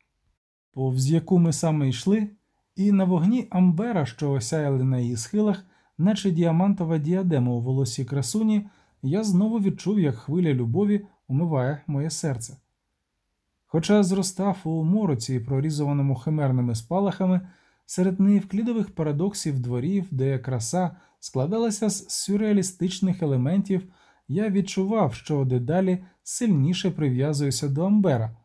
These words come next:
З кожним разом, коли тут перебуваю, і нарешті зрозумів, що зрісся з Амбером в одне, і тепер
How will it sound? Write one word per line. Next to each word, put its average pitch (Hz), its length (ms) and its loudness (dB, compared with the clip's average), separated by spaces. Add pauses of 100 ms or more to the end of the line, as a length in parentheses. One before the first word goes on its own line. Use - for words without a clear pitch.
(300)
З - 100 -20
кожним 127 420 0
разом, 156 440 0 (140)
коли 143 220 -2
тут 147 260 -4
перебуваю, 135 680 0
і 220 100 0
нарешті 190 640 -2 (240)
зрозумів, 143 640 2 (240)
що - 240 -2
зрісся 156 500 2
з 135 80 0
Амбером 170 480 2
в 202 40 -2
одне, 135 420 0 (360)
і 123 100 -4
тепер 131 420 -2